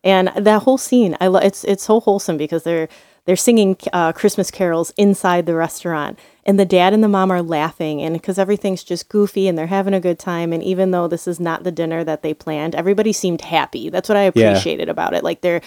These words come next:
Speaker 1: their Christmas dinner got ruined, but it didn't seem to dampen their spirits at all, even though the dad really loved turkey. <laughs>
Speaker 2: <laughs> Yeah. That actually is a good segue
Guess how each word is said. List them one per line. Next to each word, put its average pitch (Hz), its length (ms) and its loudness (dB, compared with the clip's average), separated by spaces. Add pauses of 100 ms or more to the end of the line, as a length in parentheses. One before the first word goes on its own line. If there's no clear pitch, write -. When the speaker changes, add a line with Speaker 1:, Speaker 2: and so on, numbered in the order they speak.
(140)
Speaker 1:
their 175 100 0
Christmas 214 360 0
dinner 190 240 2
got 156 280 -2
ruined, 160 440 0
but 165 140 0
it 160 140 -2
didn't 175 320 -2
seem 156 280 -6
to 170 100 -6
dampen 147 400 -6
their 147 120 -8
spirits 160 520 -4
at 190 80 4
all, 190 260 2
even 190 260 2
though 175 120 2
the 165 100 -2
dad 151 500 -4 (460)
really 170 400 2
loved 151 400 -6
turkey. - 500 -2
<laughs> 202 240 0
Speaker 2:
<laughs> - 100 -2
Yeah. 143 680 2 (600)
That 151 160 4
actually 208 280 0
is 151 60 2
a 131 120 0
good 127 300 0
segue 139 680 0